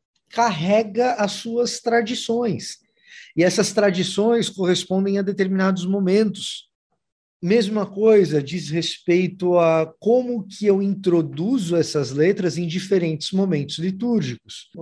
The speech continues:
Ah, e-, eu venho da mesma tradição que você, do ambiente evangelical, que talvez a maioria das pessoas que nos ouça também venha,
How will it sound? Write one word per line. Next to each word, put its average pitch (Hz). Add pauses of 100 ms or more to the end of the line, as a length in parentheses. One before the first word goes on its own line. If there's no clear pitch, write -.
Ah, 151
e-, 180
eu 208
venho 170
da 143
mesma 175
tradição 147
que -
você, 131 (320)
do 135
ambiente 135
evangelical, 131
que 190
talvez 175
a -
maioria 165
das 156
pessoas 156
que 151
nos 143
ouça 175
também 180
venha, 147